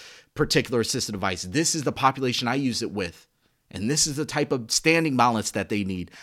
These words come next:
How many times have you done that? Probably not at all, right? I haven't either when I was going through this. So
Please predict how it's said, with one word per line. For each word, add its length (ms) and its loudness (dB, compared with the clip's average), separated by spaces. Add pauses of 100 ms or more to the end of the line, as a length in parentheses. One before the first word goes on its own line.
How 400 -2
many 300 2
times 320 -4
have 140 0
you 140 0
done 300 -2
that? 340 -4 (340)
Probably 320 2
not 220 4
at 80 4
all, 300 10
right? 360 4 (560)
I 120 2
haven't 420 2
either 400 4
when 180 0
I 100 4
was 140 0
going 220 0
through 140 -2
this. 140 -2
So 220 0